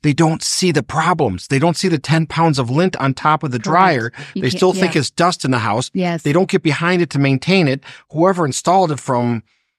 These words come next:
Speaker 1: Bob's Big Box, okay, we all know who those guys are, all right? The guy got a ten foot, literally an eight to ten foot stretched, flexible hosing, connects it to the wall.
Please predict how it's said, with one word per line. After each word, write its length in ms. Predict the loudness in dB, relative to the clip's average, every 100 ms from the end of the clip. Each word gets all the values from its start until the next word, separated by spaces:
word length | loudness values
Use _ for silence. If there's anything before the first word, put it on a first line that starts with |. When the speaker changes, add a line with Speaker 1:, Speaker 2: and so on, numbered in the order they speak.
| _ _ 0
Speaker 1:
Bob's 340 | 2 2 0
Big 280 | 0 0 2
Box, 540 | 2 2 0 -4 -8 -12 _ _ _ _ _
okay, 360 | -4 0 2 2
we 140 | 2
all 100 | 2
know 100 | 2
who 100 | 2
those 200 | 2 -2
guys 240 | -2 -4 -2
are, 320 | -2 -4 -6 -8
all 80 | -2
right? 200 | -2 -2 -8 _ _ _ _ _ _ _ _
The 60 | -4
guy 180 | 0 0
got 200 | 0 -2
a 100 | -4 _
ten 280 | -4 2 2
foot, 320 | 2 -2 -2
literally 320 | 0 2 2 2
an 80 | 0
eight 160 | -2 -2
to 80 |
ten 260 | -4 -2 -2
foot 260 | 0 -2 -2
stretched, 640 | -10 -4 -2 0 -2 -12 -20
flexible 520 | -4 0 0 0 0
hosing, 480 | 0 0 0 0 -2 -4 _ _ -6
connects 380 | 0 2 0 -4
it 60 |
to 80 | 0
the 80 | 2
wall. 440 | 4 2 0 -2